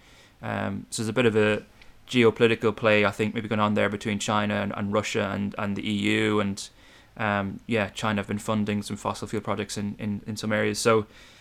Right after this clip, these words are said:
yeah, really, that was sort of curious that he still zones in on, you know, climate being a way of, of fighting sort of,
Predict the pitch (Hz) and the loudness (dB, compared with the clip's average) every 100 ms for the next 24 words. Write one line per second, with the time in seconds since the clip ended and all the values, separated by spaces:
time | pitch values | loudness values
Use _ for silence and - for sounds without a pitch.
0 | - - 147 131 143 151 139 127 - - | -12 6 8 8 8 6 8 6 2 -16
1 | - _ - 143 139 143 127 - 139 120 | -20 _ 8 8 8 4 4 8 8 8
2 | 117 113 - - 123 120 - 127 117 117 | 6 4 2 -10 -6 0 4 6 8 8
3 | 117 120 117 110 107 104 - 123 104 - | 8 8 8 8 6 -2 -2 0 0 2
4 | 117 110 107 113 107 107 107 104 - - | 2 2 2 0 4 4 4 2 -4 -12
5 | 113 - 113 107 107 104 - 110 104 101 | -4 4 6 6 0 -2 -2 -2 -2 -4